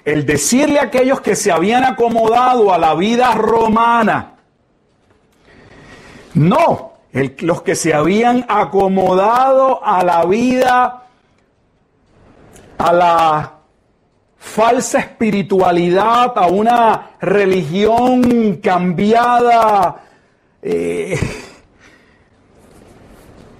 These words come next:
llena de matices de otras religiones. O sea, habían, los judíos habían hecho un sincretismo. Un sincretismo es una mezcla de cosas. Una,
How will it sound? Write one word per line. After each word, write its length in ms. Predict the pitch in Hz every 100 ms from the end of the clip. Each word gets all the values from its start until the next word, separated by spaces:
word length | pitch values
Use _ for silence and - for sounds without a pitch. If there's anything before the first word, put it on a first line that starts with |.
| - 147
llena 440 | 151 220 240 247
de 140 | 240
matices 600 | 220 196 185 247 240 254 180
de 100 | 185
otras 400 | 214 247 262 202
religiones. 1000 | 214 180 151 143 214 254 269 285 269 180
O 60 |
sea, 220 | - 240
habían, 380 | 220 185 202 233
los 120 | 226
judíos 280 | 190 208 269
habían 240 | 190 247 233
hecho 240 | 240 254
un 240 | 214 208
sincretismo. 840 | 226 240 214 190 262 220 190 151 131 - - -
Un 140 | 196
sincretismo 920 | - 294 269 269 226 208 247 214 185
es 120 | 165 226
una 220 | 220 185
mezcla 560 | 165 202 254 - 196
de 120 | 151 139
cosas. 380 | 202 214 139 113 - - _ _ _
Una, 540 | 151 180 208 160 131